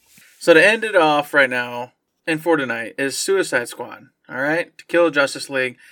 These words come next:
They showed a big, extensive gameplay thing on this. And me and Matt, we were pretty hyped to play this game because it's a co-op game. That's what it's all about. You know, getting gear, going through this crazy fun story, being the Suicide Squad, which are a bunch of unique, crazy individuals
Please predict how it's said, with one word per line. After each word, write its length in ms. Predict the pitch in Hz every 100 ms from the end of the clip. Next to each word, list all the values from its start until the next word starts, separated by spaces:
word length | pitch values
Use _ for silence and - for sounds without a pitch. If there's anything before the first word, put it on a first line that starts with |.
| - _
They 100 | -
showed 280 | 151 - 156
a 60 | 135
big, 240 | 147 156
extensive 520 | 147 - 151 135 143 127
gameplay 440 | 139 131 139 127
thing 200 | 131 123
on 100 | 117
this. 280 | 117 117 - _ _ _ _ _ -
And 120 | 151
me 120 | 214
and 100 | 233
Matt, 300 | 202 180 - -
we 120 | 151
were 80 | 156
pretty 380 | 160 185 175 165
hyped 240 | 165 160
to 80 | 156
play 240 | 156 185
this 140 | 151 -
game 200 | - -
because 300 | - 131 147
it's 180 | 139 -
a 80 | 139
co-op 380 | - 190 180 156
game. 320 | 165 165 160
That's 180 | 139 -
what 80 |
it's 120 | 131 156
all 160 | 175
about. 400 | 156 143 143 -
You 80 | 139
know, 100 | 131
getting 320 | 156 165 156
gear, 380 | 143 156 151 147 - -
going 200 | - 170 160
through 120 | 156
this 120 | 147
crazy 360 | - 160 156 156
fun 240 | 160 151
story, 400 | 139 - 147 143
being 440 | 135 165 170 160 156 - _
the 60 | 143
Suicide 540 | - 196 - 151 135
Squad, 280 | - 139 135
which 160 | 135 147
are 40 |
a 40 |
bunch 300 | 139 147 147
of 60 | 151
unique, 340 | 131 147 165 160
crazy 420 | - 156 160 160
individuals 680 | 147 131 135 127 131 127